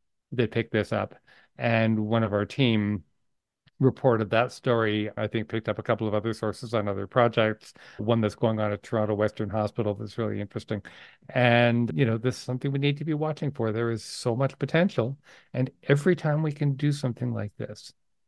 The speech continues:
you know, if you imagine that you're planning a new development and you're assuming that you're gonna need gas boilers,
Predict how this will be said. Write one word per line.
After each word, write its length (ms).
you 80
know, 140
if 120
you 200
imagine 460
that 120
you're 160
planning 480
a 60
new 180
development 580
and 140
you're 140
assuming 440
that 120
you're 120
gonna 220
need 220
gas 260
boilers, 580